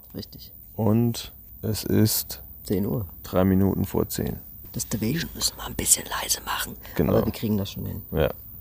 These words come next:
Speaker 1: Ja, und dann sind wir halt jetzt in Maribor, gell?
Speaker 2: Genau, der Tag begann in Maribor unter dem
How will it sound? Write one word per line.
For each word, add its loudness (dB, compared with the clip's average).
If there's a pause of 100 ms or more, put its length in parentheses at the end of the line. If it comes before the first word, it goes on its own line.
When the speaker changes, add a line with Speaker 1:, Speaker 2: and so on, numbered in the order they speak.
(160)
Speaker 1:
Ja, 0
und 4
dann 4
sind 0
wir 2
halt -2
jetzt -6
in 0
Maribor, 4
gell? 2 (360)
Speaker 2:
Genau, 4
der 0
Tag 4
begann 4 (380)
in 4
Maribor 8 (280)
unter 8
dem 6